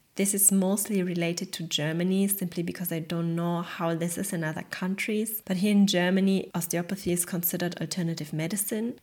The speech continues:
And since the covid nineteen pandemic, there have been created two oppositions, alternative medicine and regular medicine. Now, in this country, it can happen that you go to an alternative practitioner and this person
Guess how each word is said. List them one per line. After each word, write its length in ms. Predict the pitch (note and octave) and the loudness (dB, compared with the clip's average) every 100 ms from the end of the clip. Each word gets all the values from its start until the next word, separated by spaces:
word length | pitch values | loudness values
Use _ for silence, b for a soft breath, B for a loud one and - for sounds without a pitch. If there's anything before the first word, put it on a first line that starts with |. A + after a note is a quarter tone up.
| - | -2
And 120 | F#3+ | 0
since 200 | C#4 D#4 | 2 0
the 80 | A3+ | -2
covid 340 | - A3+ A3 | 0 0 2
nineteen 460 | G3+ F3 F#3+ G#3 G3+ | 2 2 0 0 0
pandemic, 640 | F#3+ E3+ D#3+ E3+ E3+ E3+ | 2 0 2 2 2 0
there 100 | D3 | -4
have 260 | E3+ F#3 - | -2 -4 -2
been 160 | F#3 | -2
created 640 | F3 - E3 E3+ F#3 F3+ - | -2 -2 -2 0 -2 -4 -8
two 300 | - F#3+ F3+ | 0 2 2
oppositions, 920 | E3+ - E3 E3 - - - D3+ - - D#3 | -2 -2 0 0 0 -2 -6 -10 -12 -8 -8
alternative 640 | D#3+ - F3+ G3 G3 F#3 | -6 -2 2 2 0 -2
medicine 440 | E3 E3 E3+ D#3 | -4 -2 -4 -4
and 160 | D3+ D3+ | -4 -2
regular 320 | D3+ D3 C#3 | -4 -4 -6
medicine. 580 | C#3 - - - - F#3+ - _ _ - | -8 -8 -10 -10 -10 -12 -14 _ _ -2
Now, 340 | G3+ F#3 F#3 - | 0 2 0 0
in 220 | F#3+ F#3 | 0 2
this 200 | G3 A#3 | 2 0
country, 540 | - G#3 F#3+ - F3+ F3 | -2 -2 -2 2 2 2
it 160 | - | 0
can 140 | - E3+ | -2 -2
happen 480 | F3 F#3 F#3 F3+ | -2 0 2 2
that 220 | F3 E3+ F3 | 0 -4 -4
you 60 | |
go 200 | E3+ F3 | -2 -2
to 200 | G3 A3+ | 0 -2
an 100 | G3 | -2
alternative 640 | - E3+ - F3+ F3 E3+ - | -2 -4 -2 -2 -2 -6 -8
practitioner 720 | D#3+ - G3 - D#3+ E3+ G3+ | -8 -2 -2 -2 -2 -4 -2
and 180 | F3+ F3+ | 0 2
this 180 | F#3 - | 0 -4
person 600 | - G#3 G#3 G#3+ G#3+ | -4 0 0 0 -2